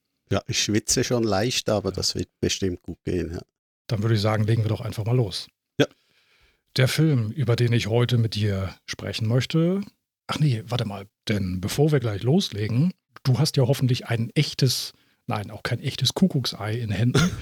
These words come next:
Speaker 1: <laughs>
Speaker 2: sondern eine Art, äh, äh, schokoladigen Kuckucksei-Ersatz, richtig?
Speaker 1: Ja, ja, hab
Speaker 2: Den
Speaker 1: ich,
Speaker 2: hast du
Speaker 1: genau,
Speaker 2: da,
Speaker 1: ich
Speaker 2: gut.
Speaker 1: hab's geschafft. Ich glaub, du warst, äh, diesmal nicht so erfolgreich.
Speaker 2: Ja, ich, ich hab irgendwie noch ge-,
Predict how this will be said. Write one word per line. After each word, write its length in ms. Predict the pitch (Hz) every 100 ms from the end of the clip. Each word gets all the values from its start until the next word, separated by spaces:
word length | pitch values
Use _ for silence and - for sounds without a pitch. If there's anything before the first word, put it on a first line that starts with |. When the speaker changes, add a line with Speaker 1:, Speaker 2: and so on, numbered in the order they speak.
| -
Speaker 1:
<laughs> 260 | - - -
Speaker 2:
sondern 340 | 113 120 123
eine 280 | 120 117 -
Art, 320 | 120 120 123 -
äh, 360 | 147 123 117 110 - - -
äh, 640 | - 113 113 107 110 120 147
schokoladigen 880 | - 131 117 107 127 143 143 127 123
Kuckucksei-Ersatz, 1300 | - 160 131 - - 120 120 120 104 104 - - -
richtig? 480 | 110 101 - 175 -
Speaker 1:
Ja, 320 | 101 90 87 - _
ja, 260 | 98 95 104
hab 200 | 95 92
Speaker 2:
Den 20 | 127
Speaker 1:
ich, 80 | 98
Speaker 2:
hast 100 | -
du 60 |
Speaker 1:
genau, 240 | 104 87 120
Speaker 2:
da, 40 |
Speaker 1:
ich 100 | 127
Speaker 2:
gut. 40 | 113
Speaker 1:
hab's 220 | 131 -
geschafft. 520 | 107 - 90 - -
Ich 120 | -
glaub, 260 | - 98 -
du 160 | 110
warst, 460 | 117 101 - - -
äh, 240 | 104 107 101
diesmal 300 | 120 113 101
nicht 200 | 98 -
so 60 | 135
erfolgreich. 800 | 131 - 117 131 131 135 156 -
Speaker 2:
Ja, 300 | 113 113 127
ich, 240 | 135 - -
ich 140 | -
hab 180 | 127 -
irgendwie 280 | 180 143 113
noch 140 | 120 -
ge-, 140 | 123